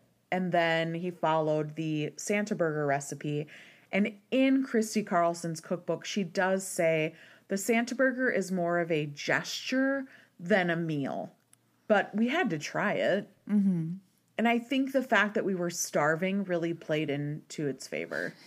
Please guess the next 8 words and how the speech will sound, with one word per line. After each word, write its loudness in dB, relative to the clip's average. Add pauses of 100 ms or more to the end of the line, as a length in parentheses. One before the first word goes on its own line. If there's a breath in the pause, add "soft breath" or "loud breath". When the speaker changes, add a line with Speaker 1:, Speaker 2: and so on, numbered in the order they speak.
(220 loud breath)
Speaker 2:
<laughs> -8
Speaker 1:
'cause -2
we 4
were 2
hungry. -6
Speaker 2:
I'm -6
super -8
hungry. -14